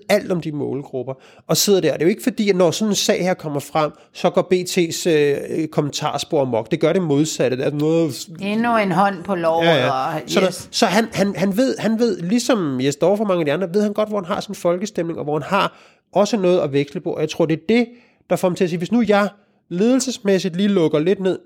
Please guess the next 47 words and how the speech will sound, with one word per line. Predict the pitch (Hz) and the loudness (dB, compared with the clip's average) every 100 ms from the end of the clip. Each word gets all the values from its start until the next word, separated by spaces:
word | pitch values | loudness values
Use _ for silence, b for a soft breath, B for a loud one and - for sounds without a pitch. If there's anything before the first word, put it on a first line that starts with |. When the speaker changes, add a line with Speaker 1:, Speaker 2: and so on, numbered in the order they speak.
| _ _ _ | _ _ _
Speaker 1:
så | - 185 | -6 -4
har | 131 185 175 - | -2 -2 -2 -4
Ditte | 185 160 123 | -2 0 2
Okman | 127 - 175 160 - | 0 -2 -2 -2 -2
sgu | - - - 131 | -4 -4 -2 0
nok | 120 123 - 160 | 2 2 0 2
noget | 143 123 | 2 4
nyt | 135 - | 0 0
at | 127 | -6
snakke | - 90 92 113 123 | -8 -6 -6 -4 -6
om | - | -4
i | 123 | -6
næste | 113 117 - 117 | -4 -6 -2 -2
uge, | 113 - | -2 -4
og | 117 | -8
mon | 110 135 165 | 0 2 2
ikke | 139 | 0
hun | 139 | -2
har | 117 110 | -4 -4
det. | 117 - _ | -8 -10 _
Speaker 2:
Jo. | - - _ _ _ _ - | -18 -18 _ _ _ _ -6
Ja, | - | -4
ja, | 508 494 440 | -4 -8 -8
det | |
er | - | -2
rigtigt | 247 | 0
nok. | 247 247 B 302 | 2 0 B -10
Men, | 220 247 208 - 196 | 0 0 0 -6 -4
men | 214 - | 0 2
omvendt | 320 466 262 214 | 2 2 0 0
kan | 226 | -2
man | 208 | -2
sige, | 175 247 285 294 | -4 -2 -2 0
hvis | 240 - | -2 -2
man | 196 185 | -4 -4
skulle | 165 - 170 | -6 -12 -8
prøve | - 247 | 0 2
at | 214 | 2
være | 196 190 | 0 0
lidt, | 165 - | -6 -8
øh, | 135 123 120 | -6 -6 -6
sådan | 156 131 120 - _ - | -8 -8 -10 -16 _ 0
konstruktiv | 233 - 453 359 - 208 160 127 - 131 - _ | 0 0 -6 -8 -6 -4 -4 -8 -16 -20 -20 _
med | 175 170 | -10 -10
det, | 147 B B B B | -10 B B B B
så | - - 320 - | -4 0 0 -2
kunne... | - 330 370 392 | 2 2 2 -2